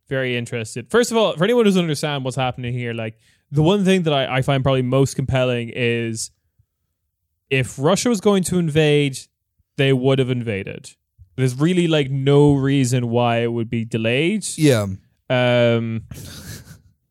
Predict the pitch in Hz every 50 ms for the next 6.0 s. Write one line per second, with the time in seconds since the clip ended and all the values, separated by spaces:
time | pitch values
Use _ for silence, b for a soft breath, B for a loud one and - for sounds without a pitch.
0 | _ _ _ _ _ _ - - - 156 151 156 151 156 170 175 160 - - 151
1 | 156 160 165 156 - - - - - - 147 139 143 147 151 151 151 160 151 143
2 | 127 139 135 139 139 139 131 - - 135 131 131 131 131 127 127 123 120 - _
3 | _ _ _ _ _ - 143 135 127 123 - 139 127 131 135 131 127 123 123 123
4 | 120 - - 131 127 123 123 120 113 _ _ _ _ _ _ - - _ - 175
5 | 131 123 123 123 123 120 120 120 120 120 113 - - 127 120 120 120 117 117 113